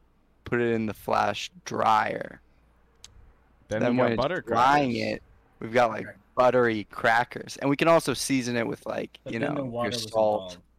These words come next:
Speaker 3: And I
Speaker 1: and
Speaker 3: feel like we're losing track of what made us unique in the first place.
Speaker 1: Well, now we're talking butter.
Speaker 3: Yeah,
Speaker 1: This
Speaker 3: no, I know, but you're, it's like,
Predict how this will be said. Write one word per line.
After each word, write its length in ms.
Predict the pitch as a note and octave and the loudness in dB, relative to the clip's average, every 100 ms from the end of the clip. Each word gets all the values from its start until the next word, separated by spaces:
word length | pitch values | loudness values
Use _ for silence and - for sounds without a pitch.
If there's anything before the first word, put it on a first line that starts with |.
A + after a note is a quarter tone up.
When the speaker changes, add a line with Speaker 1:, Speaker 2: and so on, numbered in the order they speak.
| _ _ _ _ _ | _ _ _ _ _
Speaker 3:
And 120 | G#2+ G2+ | -8 -6
I 20 | |
Speaker 1:
and 80 | G2 | -6
Speaker 3:
feel 80 | G2 | -6
like 120 | - | -10
we're 120 | A2 G#2 | -10 -12
losing 340 | G#2+ - G2 | -14 -16 -16
track 300 | - F#2+ - | -14 -14 -16
of 100 | F#2 | -20
what 120 | F2+ | -18
made 180 | F2 E2+ | -18 -20
us 140 | F2 - | -20 -20
unique 140 | D2 | -20
in 320 | _ _ _ _ | _ _ _ _
the 60 | - | -20
first 160 | - | -20
place. 100 | - _ _ - | -20 _ _ -4
Speaker 1:
Well, 120 | D3 | 0
now 200 | D#3+ D#3+ | 4 4
we're 140 | F3 | 2
talking 460 | E3 C3+ - A2+ G#2+ - | 2 2 2 -2 -2 2
butter. 540 | C#3 D3+ C#3+ G#2 - _ _ _ _ _ _ _ | 4 4 2 0 -6 _ _ _ _ _ _ _
Speaker 3:
Yeah, 140 | C#3+ F3+ | -4 -2
Speaker 1:
This 80 | E3+ | 0
Speaker 3:
no, 100 | D#3 | -2
I 180 | C#3 F3+ | -2 -4
know, 420 | F3+ D3+ A#2 G#2 | -2 -4 -4 -8
but 120 | A#2+ | -14
you're, 180 | A#2+ D3 | -12 -10
it's 320 | A2+ B2 - D3 | -12 -16 -16 -10
like, 300 | C3+ C3 | -8 -10